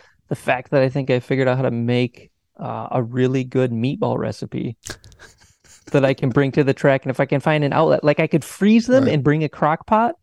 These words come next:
Speaker 1: And then as
Speaker 2: You
Speaker 1: long
Speaker 2: were
Speaker 1: as I can
Speaker 2: telling
Speaker 1: find
Speaker 2: me
Speaker 1: an
Speaker 2: about
Speaker 1: outlet.
Speaker 2: this. Yeah.
Speaker 1: Yeah, like, like, I'm super excited. I was like, "I think I could make a legitimately good track meal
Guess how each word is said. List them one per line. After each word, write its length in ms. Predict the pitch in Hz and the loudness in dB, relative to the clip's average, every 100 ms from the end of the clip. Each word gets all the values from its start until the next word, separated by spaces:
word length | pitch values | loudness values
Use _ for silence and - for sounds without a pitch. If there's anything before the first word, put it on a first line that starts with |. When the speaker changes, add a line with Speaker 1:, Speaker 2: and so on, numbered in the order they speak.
| _ _ _ _ _ | _ _ _ _ _
Speaker 1:
And 200 | - 143 143 | -2 2 4
then 180 | 143 143 | 2 2
as 140 | 135 | 2
Speaker 2:
You 60 | 147 | 4
Speaker 1:
long 80 | 147 | 4
Speaker 2:
were 60 | |
Speaker 1:
as 60 | - | 4
I 40 | |
can 80 | 151 | 4
Speaker 2:
telling 120 | 131 | 4
Speaker 1:
find 140 | 127 - | 4 4
Speaker 2:
me 40 | |
Speaker 1:
an 60 | - | 4
Speaker 2:
about 120 | 165 | 4
Speaker 1:
outlet. 240 | 190 143 113 | 2 2 0
Speaker 2:
this. 240 | 107 - _ | -2 -8 _
Yeah. 280 | 104 107 104 - _ _ | -6 -4 -4 -10 _ _
Speaker 1:
Yeah, 200 | 175 175 | 2 4
like, 220 | 147 175 - | 4 2 2
like, 180 | 202 202 | -2 2
I'm 140 | 190 | 0
super 560 | 196 - - 262 240 226 | 0 -2 2 4 6 4
excited. 480 | 185 - 233 202 127 | 4 4 2 2 0
I 40 | |
was 140 | 139 147 | 0 -2
like, 160 | 170 - | -6 -4
"I 280 | 151 180 233 | 0 2 0
think 340 | - 208 185 | 0 0 0
I 160 | - 156 | -2 -2
could 180 | - 160 | -2 -4
make 220 | 156 151 | -2 0
a 60 | 151 | 0
legitimately 1200 | 139 135 139 123 117 123 147 160 170 185 151 180 | 0 0 0 -2 -6 0 4 4 2 0 -2 -6
good 320 | 135 143 143 | -2 0 0
track 400 | 120 143 156 165 | -2 -2 -2 -2
meal 360 | 175 139 76 - | -4 -4 -4 -8